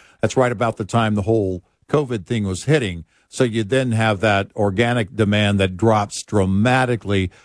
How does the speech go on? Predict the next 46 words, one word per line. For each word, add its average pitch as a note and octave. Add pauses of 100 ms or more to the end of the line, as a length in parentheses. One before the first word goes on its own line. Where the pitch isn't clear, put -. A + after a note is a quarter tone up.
So D3
by C#3
the C3
time F#3
they D#3+
got B2
that G2
deal A2+
that G2+
was F#2
essentially G2+ (460)
uh, G2
worked A2
out G2+
with G2
the G2
current G#2
administration, F#2+ (760)
uh, G#2
we B2
talked F#3+
about E2+
it. - (140)
Look, A#2+ (140)
they're, A#2
they're, A2+ (220)
they're A2+
saying E3
these A2
numbers A2+
will G#2+
cut B2
here, B2
and, G#2+
and A2+
it A#2
was A2
right B2+
at, G#2
I G#2
think G#2+
domestically A2
it -
was F#2
gonna G#2
be G2